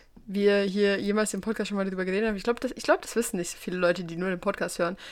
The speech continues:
Aber auf jeden Fall bin ich Major Sneakerhead, beziehungsweise ich bin großer Jordan-Fan und ich hab, ich besitze ein paar, <laughs> für die Leute, die es interessiert, ich besitze, <laughs> ich besitze ein paar Jordan Ones mit, äh, sie heißen Wolf Grey,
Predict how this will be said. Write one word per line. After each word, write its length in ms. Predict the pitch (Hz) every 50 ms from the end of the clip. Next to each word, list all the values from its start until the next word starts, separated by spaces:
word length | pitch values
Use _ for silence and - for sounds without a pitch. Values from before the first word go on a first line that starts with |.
| - -
Aber 220 | - 190 202 208 202
auf 80 | 202
jeden 120 | 220 226 214
Fall 140 | - 220 196
bin 100 | 208 202
ich 120 | 196 208
Major 260 | 202 196 190 196 185
Sneakerhead, 640 | 185 - - 226 214 175 - 202 202 208 202 214 - - - - - - - - - - _
beziehungsweise 760 | 196 190 - 214 196 190 185 190 190 185 180 185 185 180 -
ich 200 | - - - -
bin 240 | - 190 180 180 180
großer 400 | 175 185 190 190 190 - 190 175
Jordan-Fan 760 | 170 185 185 196 208 196 180 - - - 165 165 180 202 220
und 180 | - - 196 185
ich 80 | -
hab, 120 | - 202 - -
ich 140 | - 302 - -
besitze 440 | 202 190 208 208 - - 185 -
ein 240 | - 139 190 190 202
paar, 400 | - - 214 202 196 196 196 196 - - - - - - -
<laughs> 280 | - - - - - _
für 580 | - - - 240 220 - - - - - 196
die 80 | 175 180
Leute, 440 | 175 180 185 208 - - 220 196 190 - _ _ _ - - - - - -
die 60 | -
es 80 | 190 -
interessiert, 460 | - 180 - 202 - - - 170 165
ich 80 | 180 -
besitze, 420 | - 214 214 202 254 226 254 294 - 240 - - -
<laughs> 220 | - 330 254 277 -
ich 80 | -
besitze 340 | - 196 190 214 208 - -
ein 160 | - 202 202
paar 300 | 202 214 202 196 196 196 - - - - - - _
Jordan 380 | - 214 220 220 208 214 208 208
Ones 640 | 202 208 214 220 226 240 240 240 233 - - - - _
mit, 420 | 190 190 202 208 208 226 254 269 269 - - - - - - - - _ - _ _ _ - - - _ _ _
äh, 220 | 202 196 196 202
sie 100 | 190 214
heißen 320 | 196 190 190 - 196 196
Wolf 320 | 190 208 202 208 202 - -
Grey, 300 | - 196 196 208 220